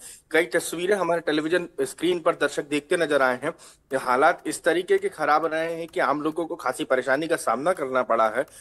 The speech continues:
कई स्थानों पर स्थितियां बिगड़ती नजर आई हैं। कई बार पुलिस को हल्का बल प्रयोग करना पड़ा, कई बार किला-, किसानों ने चक्का जाम किया। सरकार के अधिकारी जरूर दलील देते नजर आए कि हालात बेहतर हैं या हालात सुधर गए हैं या उस तरीके के हालात नहीं है जिस तरीके के हालात बताए जा रहे हैं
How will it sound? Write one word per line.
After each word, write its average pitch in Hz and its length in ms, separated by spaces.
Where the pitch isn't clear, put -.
कई 214 140
स्थानों 156 320
पर 147 140
स्थितियां 143 340
बिगड़ती 131 340
नजर 127 240
आई 117 120
हैं। 131 180
कई 175 160
बार 170 180
पुलिस 160 280
को 160 100
हल्का 147 220
बल 143 160
प्रयोग 135 420
करना 135 200
पड़ा, 127 220
कई 160 200
बार 151 180
किला-, 139 280
किसानों 127 300
ने 131 80
चक्का 123 320
जाम 139 280
किया। 131 320
सरकार 139 480
के - 120
अधिकारी 127 560
जरूर 196 340
दलील 180 320
देते 165 240
नजर 151 280
आए 156 180
कि 190 340
हालात 156 380
बेहतर 143 400
हैं 180 80
या 208 120
हालात 151 360
सुधर 160 340
गए 160 180
हैं 180 140
या 208 120
उस 165 140
तरीके - 260
के 165 100
हालात 139 400
नहीं 180 140
है 180 60
जिस 156 180
तरीके 143 280
के 147 80
हालात 120 400
बताए 127 300
जा 135 140
रहे 113 140
हैं 160 240